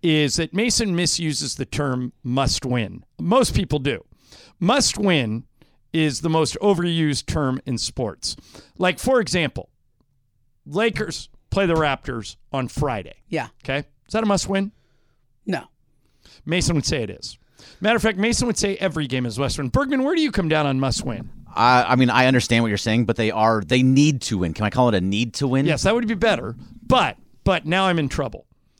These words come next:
Speaker 1: because I've st-, I've planted my flag that must win is the most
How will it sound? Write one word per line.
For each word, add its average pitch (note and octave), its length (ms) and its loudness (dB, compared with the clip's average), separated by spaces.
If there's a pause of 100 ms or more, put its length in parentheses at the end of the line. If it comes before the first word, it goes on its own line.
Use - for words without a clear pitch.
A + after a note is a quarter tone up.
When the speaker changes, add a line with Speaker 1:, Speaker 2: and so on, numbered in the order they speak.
(120)
Speaker 1:
because D3 240 -2
I've F#3+ 400 -2 (120)
st-, - 460 -6
I've E3+ 440 -4 (600)
planted C4+ 300 2
my A#3 140 4
flag C#3 540 0 (520)
that D3+ 160 -2
must F#3 300 2
win F#3 200 2
is E3 140 -2
the F3 100 -2
most D3 300 0